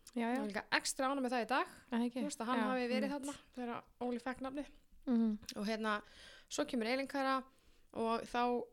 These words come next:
Speaker 2: á, vildi ég náttúrulega skýra í huga mömmu Elín og svo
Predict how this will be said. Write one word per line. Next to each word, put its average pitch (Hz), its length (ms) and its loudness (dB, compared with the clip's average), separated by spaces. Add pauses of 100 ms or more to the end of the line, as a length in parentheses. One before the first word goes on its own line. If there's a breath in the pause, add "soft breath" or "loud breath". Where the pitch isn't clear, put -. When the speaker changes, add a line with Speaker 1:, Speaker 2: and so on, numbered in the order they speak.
(140)
Speaker 2:
á, 233 180 0 (220)
vildi 233 340 -2
ég 220 60 2
náttúrulega 220 300 -4
skýra 233 160 0
í 220 80 2
huga 202 140 4
mömmu 277 380 0
Elín 277 320 2 (560 loud breath)
og 226 120 -2
svo 240 360 4